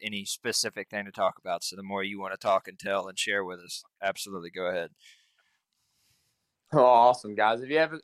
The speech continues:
Speaker 2: ever want, uh, me to hop on again, or maybe I can,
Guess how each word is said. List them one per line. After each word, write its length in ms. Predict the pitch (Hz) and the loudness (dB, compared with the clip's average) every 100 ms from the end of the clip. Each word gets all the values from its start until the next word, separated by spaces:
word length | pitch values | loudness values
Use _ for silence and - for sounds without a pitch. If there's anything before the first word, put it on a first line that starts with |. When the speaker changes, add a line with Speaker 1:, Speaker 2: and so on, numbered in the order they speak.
| - | -4
Speaker 2:
ever 260 | 156 165 | -2 -2
want, 280 | 160 165 156 | -2 -2 -2
uh, 260 | 156 156 151 | 2 4 2
me 120 | 160 | 0
to 80 | 151 | 2
hop 240 | 156 160 | 2 2
on 100 | 160 151 | 0 -4
again, 380 | 139 147 151 | -2 -2 0
or 80 | 139 | -4
maybe 280 | 127 131 135 | -8 -8 -4
I 100 | 131 | -4
can, 260 | 135 120 | -6 -20